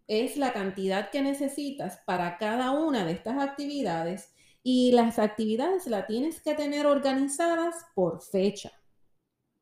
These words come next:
según la cantidad que necesitas y según la cantidad que tú puedes separar para pagarla, vas a empezarla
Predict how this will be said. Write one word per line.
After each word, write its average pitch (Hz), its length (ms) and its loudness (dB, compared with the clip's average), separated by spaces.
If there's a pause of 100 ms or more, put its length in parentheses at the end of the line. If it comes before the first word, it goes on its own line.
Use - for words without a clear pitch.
(420)
según 240 460 2
la 269 100 4
cantidad 294 600 -2
que 302 180 -4
necesitas 311 880 -4 (100)
y 269 180 0
según 185 440 -2
la 277 160 -2
cantidad 208 540 -2
que 196 160 0
tú 349 500 -2
puedes 247 380 4 (100)
separar 202 760 0 (840)
para 233 380 4
pagarla, 294 760 0
vas 190 400 -4
a 269 60 -2
empezarla 277 800 0